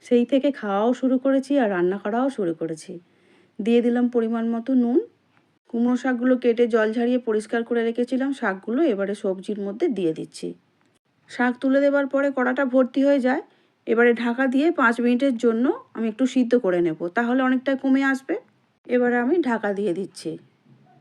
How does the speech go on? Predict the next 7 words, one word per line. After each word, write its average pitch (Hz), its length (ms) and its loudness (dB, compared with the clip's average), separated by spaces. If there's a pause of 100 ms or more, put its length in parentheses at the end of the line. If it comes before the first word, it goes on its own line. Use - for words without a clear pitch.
(640)
পাঁচ 226 220 0
মিনিট 262 260 0
পর 262 200 2
ফিরে 247 360 0
এলাম। 269 220 2 (640)
এবারে 233 260 2
আবারও 233 360 0